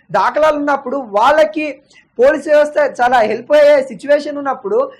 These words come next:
మీకోసం మీ కాడ పదహారు కాస్తూ ఉండాలా? ఆ, ఏంది అరకపూడి గాంధీ ఆయన మ-, ఆయన గుండె ఈయన గుండె, కౌశిక్ రెడ్డి కూడా పెద్ద గుండా, ఆయన ఇంకా పెద్ద గుండా అరకపూడి గాంధీ కూడా.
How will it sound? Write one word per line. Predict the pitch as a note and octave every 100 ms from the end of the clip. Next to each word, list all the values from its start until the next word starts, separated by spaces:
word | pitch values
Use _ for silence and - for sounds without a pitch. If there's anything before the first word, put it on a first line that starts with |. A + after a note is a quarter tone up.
| _
మీకోసం | A3+ D#4 D#4+ D#4 D#4+ D#4+ D4
మీ | C4
కాడ | C#4 C#4
పదహారు | C4 B3+ C4
కాస్తూ | C4 C4 B3+ C4
ఉండాలా? | A3 G3+ F#3+ A3+ - _ _ _ _ _ _ _ _ _
ఆ, | E4
ఏంది | A#3 F#3+ F#3+ D4 F4+
అరకపూడి | D4+ G3+ A#3+ D#4 C#4+ C#4+
గాంధీ | D4 D4 D4+
ఆయన | C#4
మ-, | C4+ B3 - _ F3+
ఆయన | G#3+ D#4 E4+
గుండె | D#4+ D#4+ E4+
ఈయన | E4+ D4+ D#4+ D4+
గుండె, | D#4 D4+
కౌశిక్ | D4 C4+ C#4 C4+
రెడ్డి | D#4 D#4
కూడా | D4 D#4
పెద్ద | D#4 C#4+ D4
గుండా, | D4 D4 D#4
ఆయన | C4 C4+ C#4+
ఇంకా | C#4 D4+
పెద్ద | D4+ D4
గుండా | D4 D4 C#4+
అరకపూడి | C4+ C4+ C4+
గాంధీ | B3+ B3+ B3
కూడా. | B3 A#3+